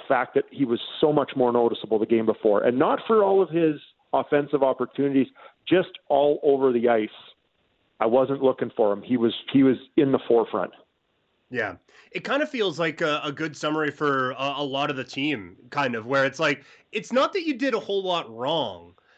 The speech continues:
Speaker 2: It's just that you didn't do enough all the way right. You know, like, it's not like it was a bad game. It just wasn't a great game from the Flames,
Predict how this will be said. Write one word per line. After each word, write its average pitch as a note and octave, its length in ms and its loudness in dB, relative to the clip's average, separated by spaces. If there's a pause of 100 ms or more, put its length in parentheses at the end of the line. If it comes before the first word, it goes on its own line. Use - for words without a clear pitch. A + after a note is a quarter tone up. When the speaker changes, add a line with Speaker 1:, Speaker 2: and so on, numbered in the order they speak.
(180)
Speaker 2:
It's F#3+ 180 -2
just C#4 240 -6
that C#4+ 160 -4
you C4 80 -4
didn't F#4 420 -4
do C#4+ 220 -2
enough G#3+ 400 0
all F#3+ 220 -2
the F3+ 80 -6
way D#3+ 200 -2
right. A#2 420 -4
You D3+ 100 -4
know, G#3 100 2
like, A3 160 -2
it's G#3+ 240 -4
not A#3+ 100 -2
like A#3+ 140 -2
it G#3+ 60 0
was F3 100 -4
a D#3+ 60 -8
bad D#3 340 -4
game. G#3+ 160 -2
It G3 60 -8
just D#3+ 180 -14
wasn't E3+ 260 -6
a C3+ 40 -6
great C3+ 360 -4
game A#2+ 240 -6
from B2 140 -12
the A#2+ 80 -8
Flames, B2 480 -6